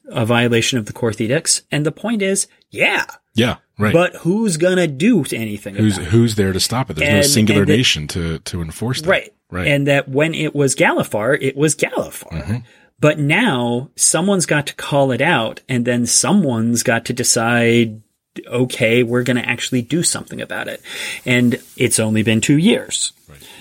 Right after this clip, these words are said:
Speaker 1: So we're back to the, that's exactly the kind of thing that someone can bring that to the council in Thronehold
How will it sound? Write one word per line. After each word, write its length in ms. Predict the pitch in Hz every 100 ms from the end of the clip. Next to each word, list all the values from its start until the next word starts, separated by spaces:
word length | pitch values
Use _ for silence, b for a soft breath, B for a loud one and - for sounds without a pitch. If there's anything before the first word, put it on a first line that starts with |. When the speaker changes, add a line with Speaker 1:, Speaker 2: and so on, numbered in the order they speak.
| B -
Speaker 1:
So 440 | - - 139 131
we're 220 | 127 135
back 400 | 127 143 143 -
to 180 | - 135
the, 200 | 123 120
that's 240 | 120 120
exactly 500 | 127 - 160 233 -
the 100 | 110
kind 260 | 107 113 110
of 80 | 101
thing 360 | 104 95 131
that 200 | 110 107
someone 340 | - 104 117 120
can 220 | 123 117
bring 380 | - 92 123 113
that 320 | 110 123 -
to 320 | - 117 127 123
the 120 | 131
council 420 | 127 135 135 139
in 140 | 139
Thronehold 720 | 147 131 214 143 90 - -